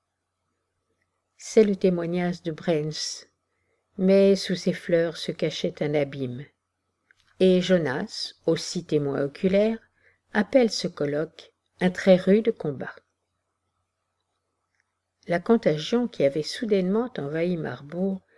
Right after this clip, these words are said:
y faisait de terribles ravages et remplissait tout le monde d'effroi.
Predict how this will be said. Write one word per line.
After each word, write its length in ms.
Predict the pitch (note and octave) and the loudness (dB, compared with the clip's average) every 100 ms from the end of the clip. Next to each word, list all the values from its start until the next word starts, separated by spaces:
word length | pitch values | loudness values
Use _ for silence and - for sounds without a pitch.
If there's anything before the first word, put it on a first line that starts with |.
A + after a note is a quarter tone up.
| _ _ _ | _ _ _
y 80 | G#3 | -14
faisait 400 | - G3+ F#3+ G#3+ | -2 -2 4 2
de 160 | F#3+ F#3 | 2 -6
terribles 560 | - G3 F#3 F#3 F3 | -4 -4 0 -2 -2
ravages 800 | D#3+ D3+ D3 - - C#3 - - _ _ _ _ _ - | -4 -4 -6 -8 -8 -12 -14 -16 _ _ _ _ _ 2
et 120 | F#3 | 4
remplissait 800 | F3+ F3+ - F3 - - D3+ D3 _ _ _ | 4 -2 -6 -8 -6 -4 -4 -6 _ _ _
tout 160 | - A#3 | -2 0
le 140 | F3+ | 0
monde 460 | D3+ C#3 C#3+ D3 - | -4 -6 -6 -8 -10
d'effroi. 640 | D3 D3+ - - - C3+ | -8 -8 -8 -10 -10 -12